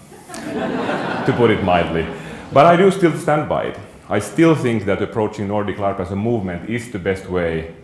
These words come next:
to, uh, attempt to grasp it. Not all larp is art, uh, nor does it need to be, yet thinking about larp through that lens as movements is useful. However,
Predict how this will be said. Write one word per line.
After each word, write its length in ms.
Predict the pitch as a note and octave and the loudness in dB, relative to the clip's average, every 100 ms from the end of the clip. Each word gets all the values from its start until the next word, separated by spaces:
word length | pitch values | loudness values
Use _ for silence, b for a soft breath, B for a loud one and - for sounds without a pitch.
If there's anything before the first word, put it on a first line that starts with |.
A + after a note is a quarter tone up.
| - - | -20 -10
to, 320 | E2 D#2 D#2 | -8 -6 -8
uh, 80 | D#2 - | -10 -10
attempt 360 | F2+ G#2+ G2 - | -4 -4 -4 -6
to 60 | |
grasp 380 | E2+ G#2+ - - | 0 2 2 -2
it. 80 | - - - B B B B | -14 -18 -20 B B B B
Not 220 | C3 C#3+ | 0 2
all 180 | D#3+ C#3+ | 4 4
larp 240 | A#2+ A2+ G2+ | 4 2 0
is 120 | E2+ | -2
art, 320 | F2+ C3 C#3 - - - - - | 0 0 -4 -12 -18 -20 -20 -12
uh, 60 | |
nor 220 | E2 A2+ G#2 | -2 0 0
does 160 | F#2+ | 0
it 80 | G2 | -2
need 240 | A#2+ G#2+ | -4 -4
to 80 | - | -8
be, 300 | - B1+ C#2+ E2+ | -10 -10 -10 -8
yet 180 | G2 | -6
thinking 320 | - D#3 D#3 B2 | -2 -4 -2 -2
about 340 | G#2 G2+ F#2 | 0 0 0
larp 380 | G#2+ A2+ G2+ - | 0 0 0 -4
through 300 | - C3+ C3 | -4 -2 2
that 220 | G2+ F2 | 2 0
lens 340 | F#2+ F2 E2 - | -2 -4 -6 -4
as 280 | A2 A2+ A#2+ | -4 -2 -6
movements 640 | G#2 F2+ E2+ D2 - - - _ _ | -6 -6 -8 -12 -14 -20 -20 _ _
is 200 | E2 E2+ | -12 -6
useful. 460 | F2+ E2+ - - - - - _ _ - - - - - - | -4 -4 -8 -14 -16 -20 -20 _ _ -20 -20 -20 -20 -20 -12
However, 600 | - A2+ D3+ B2+ G2 B | 2 4 4 2 0 B